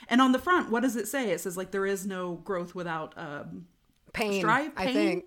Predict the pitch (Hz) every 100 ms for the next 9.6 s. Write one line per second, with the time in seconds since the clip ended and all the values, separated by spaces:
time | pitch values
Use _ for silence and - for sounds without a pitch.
0 | - 226 294 202 185 180 190 - 208 196
1 | 196 190 - 185 185 - 180 175 175 208
2 | 214 202 202 190 180 165 160 - 190 175
3 | 165 156 _ - - _ - 202 202 190
4 | 175 165 156 - _ _ _ _ _ _
5 | - 240 302 226 226 202 196 190 - 202
6 | 202 185 180 175 185 170 156 156 160 165
7 | 226 247 196 170 170 170 160 170 160 170
8 | 165 160 160 151 151 - - - - -
9 | - 208 214 196 180 165